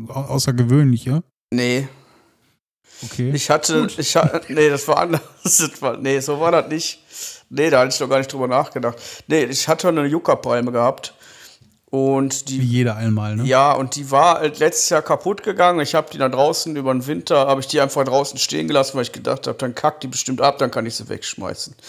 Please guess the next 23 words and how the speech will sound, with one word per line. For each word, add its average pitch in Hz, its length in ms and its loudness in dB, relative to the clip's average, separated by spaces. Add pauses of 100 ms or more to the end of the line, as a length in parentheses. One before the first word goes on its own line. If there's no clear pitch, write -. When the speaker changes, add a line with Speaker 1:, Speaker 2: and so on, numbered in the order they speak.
(240)
Speaker 2:
So, 113 340 -2 (320)
jetzt 147 360 2
ist 135 140 -4
Sommer 190 600 2 (340)
und 135 200 -4
ich 143 160 -6
war 135 120 4
neulich 139 360 0
draußen 135 420 0
gewesen, 156 380 -2
hab 139 160 -2
gesehen, 139 320 -2
da 120 100 4
kommen 160 300 0
überall 127 320 4
so 127 100 -8
Triebe 190 500 -2
raus 104 340 -4
und 117 120 -6
so 120 160 -6
was. 113 240 0
Und 120 260 -8
irgendwie, 151 680 -4